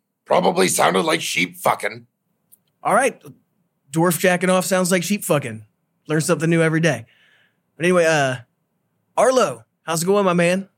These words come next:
Speaker 1: It's going mighty fine, brother. Just kinda taking a little relaxation time.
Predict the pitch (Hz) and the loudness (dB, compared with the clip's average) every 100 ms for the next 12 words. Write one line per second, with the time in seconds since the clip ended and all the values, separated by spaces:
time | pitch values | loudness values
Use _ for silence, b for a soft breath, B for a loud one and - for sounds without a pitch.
0 | _ - - - 110 117 117 123 139 156 | _ -16 -8 0 4 4 6 6 6 4
1 | 143 120 110 104 98 95 110 120 127 - | 4 2 2 2 0 2 2 2 0 -4
2 | - - 82 - 113 107 92 82 _ _ | -12 -10 -8 -2 0 2 0 -4 _ _
3 | _ _ _ _ - 127 117 131 131 135 | _ _ _ _ -2 0 2 4 4 4
4 | 135 147 147 143 143 - 117 - - - | 4 6 6 4 2 0 0 -2 -6 -6
5 | 92 69 - - | -4 -4 -8 -14